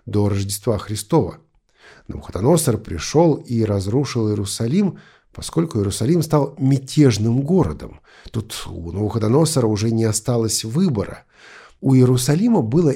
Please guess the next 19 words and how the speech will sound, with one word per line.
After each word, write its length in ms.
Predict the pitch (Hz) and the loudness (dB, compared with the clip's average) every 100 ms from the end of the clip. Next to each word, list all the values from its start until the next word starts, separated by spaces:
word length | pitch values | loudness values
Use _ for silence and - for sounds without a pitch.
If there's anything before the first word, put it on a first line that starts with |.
| - | -2
несколько 600 | 117 180 175 - 135 117 | -2 0 0 -4 -6 -4
шансов 520 | - 185 165 156 156 | -2 -2 0 -2 -4
избежать 600 | 92 98 107 113 104 - | -8 -4 -2 0 -2 -4
разрушения, 840 | 78 73 82 110 - 165 165 156 - - _ - | -8 -10 -10 -8 -2 0 2 0 -6 -20 _ -2
и 80 | 156 | 2
Иерусалим 560 | 156 120 - 127 123 | 4 2 0 2 2
ни 100 | 117 | 2
один 320 | 110 117 147 | 2 0 0
из 80 | 113 | 0
этих 180 | 101 95 | -2 -6
шансов 480 | - 120 113 101 - | -2 -2 -4 -8 -4
не 220 | 113 107 | 0 0
использовал. 680 | 104 - 139 104 - - - _ _ _ _ - - - - | -2 -2 -2 -2 -4 -16 -20 _ _ _ _ -20 -20 -18 -2
Но 160 | 127 214 | 2 4
вот 180 | 202 | 2
в 80 | - | 0
течение 500 | 147 131 202 202 165 | -6 0 2 4 2
десяти 560 | 123 120 - 127 185 202 | 2 -2 -2 -4 0 0
лет 500 | 113 82 - - | 0 -4 -8 -12